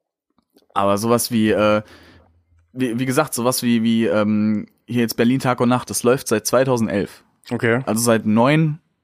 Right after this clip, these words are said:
Speaker 1: fast zehn Jahren bald. Das ist schon ziemlich krass. Für eine Fernsehsendung, wenn du dir mal überlegst, äh, irgendwie, irgendwie, keine Ahnung, wie la-, wie lang lief Friends?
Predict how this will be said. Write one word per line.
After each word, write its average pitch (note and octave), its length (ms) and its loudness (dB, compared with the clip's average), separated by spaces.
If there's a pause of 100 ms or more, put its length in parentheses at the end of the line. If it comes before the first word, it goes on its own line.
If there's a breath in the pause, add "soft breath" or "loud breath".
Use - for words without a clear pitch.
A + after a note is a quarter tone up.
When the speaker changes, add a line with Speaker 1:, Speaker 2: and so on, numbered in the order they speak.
Speaker 1:
fast - 460 -4
zehn B2+ 320 2
Jahren G#2 300 0
bald. - 300 -8 (880 soft breath)
Das - 180 -10
ist - 140 -4
schon - 200 0
ziemlich A2+ 400 -4
krass. - 440 -6
Für - 120 -2
eine G#2+ 140 2
Fernsehsendung, F3 880 0 (600 soft breath)
wenn G2+ 100 -4
du G#2+ 60 -4
dir C3 100 2
mal C3 80 4
überlegst, A2 640 2
äh, A#2 500 2 (300)
irgendwie, A2 420 -2
irgendwie, A2 320 -2
keine A2+ 200 -2
Ahnung, A2 120 2
wie G#2+ 60 0
la-, G#2+ 140 2 (120)
wie A2+ 160 -2
lang B2+ 120 2
lief B2 180 0
Friends? B2+ 380 -2